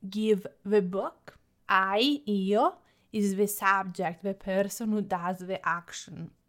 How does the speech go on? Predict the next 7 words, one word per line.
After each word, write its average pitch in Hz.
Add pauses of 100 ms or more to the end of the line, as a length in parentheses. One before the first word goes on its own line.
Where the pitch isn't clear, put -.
(100)
Ti, 294 (460)
to 233
you, 226 (380)
is 220
the 247
indirect 247 (100)
object, -